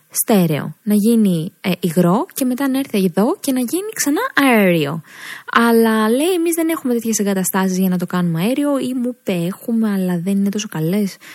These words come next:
Κάτι τέτοια μου λέγε. Πολύ ενδιαφέροντα. Είπα να τα μοιραστώ μαζί σας. Δεν ξέρω. Νομίζω ότι έχουμε δύο, τρεις, τέσσερις εδώ πέρα που είναι, ε, σ-,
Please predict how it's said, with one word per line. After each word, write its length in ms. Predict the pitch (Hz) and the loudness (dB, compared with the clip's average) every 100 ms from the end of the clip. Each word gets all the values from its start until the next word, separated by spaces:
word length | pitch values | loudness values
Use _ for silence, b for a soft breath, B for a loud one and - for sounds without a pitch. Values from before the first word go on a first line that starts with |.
| B B B B B - - | B B B B B -20 -6
Κάτι 320 | - 415 254 | -4 -4 -8
τέτοια 340 | - 349 - | -8 -10 -2
μου 120 | 233 214 | 2 4
λέγε. 180 | 196 | 2
Πολύ 220 | 202 - 508 | 0 2 4
ενδιαφέροντα. 380 | 392 233 202 220 | 4 4 4 4
Είπα 160 | 349 427 | 2 0
να 60 | |
τα 100 | 370 | 2
μοιραστώ 260 | 302 285 - | 0 -2 -2
μαζί 200 | 311 220 | -2 0
σας. 260 | 226 311 - | -2 -4 -2
Δεν 200 | 330 339 | -2 -2
ξέρω. 280 | - 294 | -2 0
Νομίζω 240 | 226 269 339 | 2 2 2
ότι 280 | 359 339 - | 2 2 0
έχουμε 580 | - 302 - 311 240 202 208 | -4 -4 0 0 2 0 0
δύο, 180 | 214 | 0
τρεις, 240 | 226 220 - | 2 0 -2
τέσσερις 460 | 208 202 202 196 | 0 0 0 0
εδώ 140 | 202 196 | 0 -2
πέρα 360 | 196 190 185 | 0 0 0
που 120 | 180 196 | -2 -2
είναι, 480 | 196 190 185 175 175 B B B B B - | 0 0 0 -2 -4 B B B B B -2
ε, 220 | 208 | 2
σ-, 80 | 202 | 2